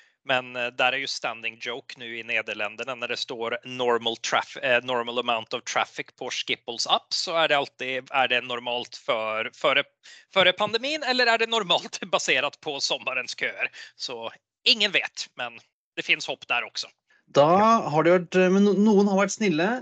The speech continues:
Speaker 2: eh, da kan de jo ønske seg en fin julegave, og jeg tror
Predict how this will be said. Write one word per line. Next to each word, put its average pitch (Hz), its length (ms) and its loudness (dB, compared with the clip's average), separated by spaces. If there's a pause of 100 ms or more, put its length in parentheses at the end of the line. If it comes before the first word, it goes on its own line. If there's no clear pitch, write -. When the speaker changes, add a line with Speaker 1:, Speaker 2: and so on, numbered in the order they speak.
Speaker 2:
eh, 165 280 -2
da 170 280 2
kan 170 240 0
de 170 120 2
jo - 60 0
ønske 160 220 -4
seg 139 220 0
en 135 80 -12
fin 143 260 -6
julegave, 131 720 0
og 160 680 0
jeg 165 180 -2
tror 170 100 -6